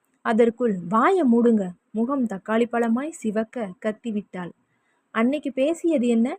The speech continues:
இப்ப பேசுறது என்ன? சேச்சே, யாரையும் நம்ப முடியாது போலிருக்கு. நம்பி வந்தவளை நட்டாத்துல விடுற கதை இப்படிதான் போலிருக்கு, படபடத்தால் வேகமாய். அவனுக்கும் எழுந்தது பெருங்கோபம்.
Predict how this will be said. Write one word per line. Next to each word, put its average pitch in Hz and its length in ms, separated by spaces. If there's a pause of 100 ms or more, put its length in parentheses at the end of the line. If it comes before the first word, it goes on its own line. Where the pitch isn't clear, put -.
இப்ப 233 300
பேசுறது 294 460
என்ன? 208 360 (460)
சேச்சே, 277 360 (320)
யாரையும் 277 500
நம்ப 233 280
முடியாது 233 440
போலிருக்கு. 202 600 (500)
நம்பி 269 400
வந்தவளை 240 480 (100)
நட்டாத்துல 226 560
விடுற 202 280
கதை 208 440
இப்படிதான் 226 480
போலிருக்கு, 208 560 (100)
படபடத்தால் 196 640
வேகமாய். 196 500 (440)
அவனுக்கும் 254 580
எழுந்தது 214 500
பெருங்கோபம். 190 640